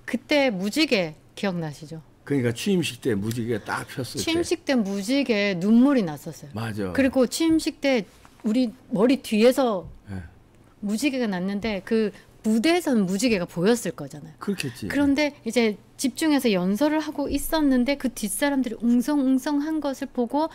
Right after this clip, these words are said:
Speaker 1: 사람들이 뒤를 돌아보다가 무지개를
Speaker 2: 네.
Speaker 1: 발견한 거예요. 와! 진짜 하늘이 열어 맞이했군, 맞구나.
Speaker 2: 네.
Speaker 1: 아, 그때 그 감정은 아직까지 잊을 수가 없어요. 제가 소름이 돋아요.
Speaker 2: 아, 지금도
Speaker 1: 네.
Speaker 2: 소름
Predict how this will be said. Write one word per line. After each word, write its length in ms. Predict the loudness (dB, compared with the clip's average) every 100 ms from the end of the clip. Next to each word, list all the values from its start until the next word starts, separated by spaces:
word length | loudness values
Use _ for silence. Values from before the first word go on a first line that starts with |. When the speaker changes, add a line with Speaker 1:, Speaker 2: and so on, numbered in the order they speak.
| -12
Speaker 1:
사람들이 400 | -4 0 0 -2
뒤를 280 | -2 0 -2
돌아보다가 840 | -2 0 0 0 -4 -2 0 0 0 -8 -4
무지개를 460 | -2 0 0 -2 -2
Speaker 2:
네. 80 | -2
Speaker 1:
발견한 380 | 0 -2 -6 -14 -20 -20 -20 -16 -4
거예요. 140 | 2
와! 60 | 2 0 -4 -6 -6 -10 -12 -18 -20 -20 -20 -20 -20 -20 _ -20 -20 -10
진짜 300 | -4 -2 0 0
하늘이 320 | 0 0 0
열어 220 | -2 -2
맞이했군, 560 | -2 -4 -4 -6 -6 -8
맞구나. 800 | -10 -10 -2 0 0 -2 -6 -6
Speaker 2:
네. 80 | -8 -10 -18 -20 -20 -20 -18 -2
Speaker 1:
아, 180 | -2 2
그때 480 | 2 2 2 2
그 120 | 2 0
감정은 960 | 0 -2 -2 -2 0 0 0 0 -4 -4
아직까지 540 | -4 -2 -2 -2 -4
잊을 180 | -2 -4
수가 180 | -4 -6
없어요. 120 | -6 -4
제가 120 | -4
소름이 460 | -4 -4 0 -2 -2
돋아요. 340 | -8 -6 -2
Speaker 2:
아, 100 | -4 -4
지금도 480 | 0 4 4 4 6
Speaker 1:
네. 280 | 8 6 4
Speaker 2:
소름 120 | 2